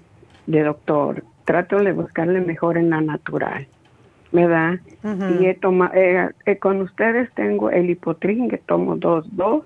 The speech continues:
Speaker 2: Ok.
Speaker 1: el páncreas, que tomo uno, uno, el liver, que tomo tres al día, y la vitamina, que es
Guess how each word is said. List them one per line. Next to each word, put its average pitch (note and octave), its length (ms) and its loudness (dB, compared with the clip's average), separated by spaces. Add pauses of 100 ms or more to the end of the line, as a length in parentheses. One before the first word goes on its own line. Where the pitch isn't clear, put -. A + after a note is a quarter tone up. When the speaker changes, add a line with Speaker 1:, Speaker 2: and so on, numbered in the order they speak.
(560)
Speaker 2:
Ok. G3 140 -4
Speaker 1:
el F#3 240 0
páncreas, G3+ 640 -2 (340)
que D#3+ 100 -2
tomo E3 400 0
uno, E3 220 2
uno, A3 400 0 (540)
el E3 240 2
liver, G3+ 420 4
que D#3+ 140 -2
tomo E3+ 460 0 (240)
tres E3 280 0
al D3+ 180 -2
día, G3 360 2 (680)
y F#3 140 6
la F3 120 6
vitamina, F3+ 840 -2
que F3 100 2
es F3 80 0